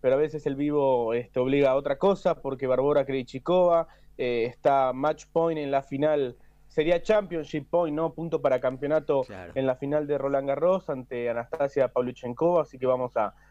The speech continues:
Speaker 1: a estar siguiéndolo. Eh, una final sorpresiva, como la, las últimas en general de, de los cuadros femeninos en Roland Garros. Eh, yo ya vengo diciendo hace un tiempo que, eh, a veces sucede que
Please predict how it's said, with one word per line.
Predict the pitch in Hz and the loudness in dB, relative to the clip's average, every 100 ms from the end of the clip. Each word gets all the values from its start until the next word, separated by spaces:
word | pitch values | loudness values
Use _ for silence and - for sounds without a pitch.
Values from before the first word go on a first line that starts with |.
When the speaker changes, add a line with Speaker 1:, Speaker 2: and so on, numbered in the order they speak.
| _ - | _ -4
Speaker 1:
a | |
estar | 127 156 143 | -2 0 -4
siguiéndolo. | - 151 156 151 156 190 214 _ _ | -4 -2 2 2 4 2 0 _ _
Eh, | 135 127 123 123 120 98 82 - - | -8 -6 -4 -4 -6 -6 -8 -14 -8
una | 160 170 | -2 -2
final | - 156 175 165 139 | -2 -2 0 0 -4
sorpresiva, | - 165 151 147 - 202 196 180 180 | -2 -2 0 -4 -2 2 4 4 2
como | - 135 127 | 0 0 2
la, | 123 117 139 | 2 0 -2
las | 135 - | -6 -2
últimas | 185 165 151 139 | -2 0 0 -2
en | 127 123 | -2 -4
general | 127 127 147 143 - _ _ - | -4 0 0 0 -6 _ _ -8
de, | 131 123 120 | -2 0 0
de | 117 131 | -2 -4
los | 131 | 0
cuadros | 156 156 151 | 0 0 -2
femeninos | 135 135 147 156 - | -4 -4 -4 -6 -4
en | 127 | 0
Roland | 127 131 127 | 2 2 2
Garros. | 127 175 190 180 - | 2 2 2 -2 -8
Eh, | 123 117 107 | -8 -6 -8
yo | 113 135 | -8 -6
ya | - 135 | 0 0
vengo | 139 139 | 2 0
diciendo | 127 139 135 | -2 -2 -2
hace | 143 | -2
un | 139 | -2
tiempo | 160 165 170 | -2 0 -2
que, | 143 151 196 - _ _ _ | 0 2 0 -4 _ _ _
eh, | 143 139 131 127 127 127 127 - - - - _ | 2 2 2 0 -4 -6 -10 -14 -20 -20 -20 _
a | 135 143 | -2 0
veces | 190 185 - 180 170 | 2 0 -2 -4 -2
sucede | 156 - 170 165 170 | -10 -2 0 2 0
que | 170 147 175 | 0 0 0